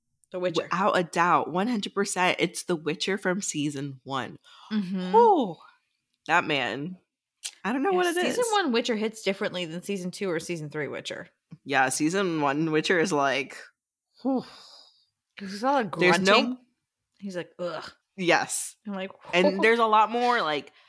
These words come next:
Speaker 2: skin of, like, on scene. Like,
Speaker 1: Mm-hmm.
Speaker 2: he's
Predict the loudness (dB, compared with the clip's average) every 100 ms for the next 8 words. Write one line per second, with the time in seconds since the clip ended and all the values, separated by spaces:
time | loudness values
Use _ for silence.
0 | _ -12 2 4 4 4 0 -2 -6 0
1 | 0 2 4 4 2 -4 -4 -2 -4 -6
2 | -4 -6 -6 -6 -6 -6 -8 -4 -2